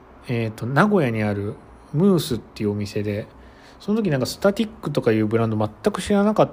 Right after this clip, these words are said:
たんですけど、多分出たばっかだったのかな、なんか。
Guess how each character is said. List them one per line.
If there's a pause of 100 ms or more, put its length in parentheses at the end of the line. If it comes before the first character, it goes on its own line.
た
ん
で
す
け
ど、
多
分
出
た
ば
っ
か
だ
っ
た
の
か
な、
な
ん
か。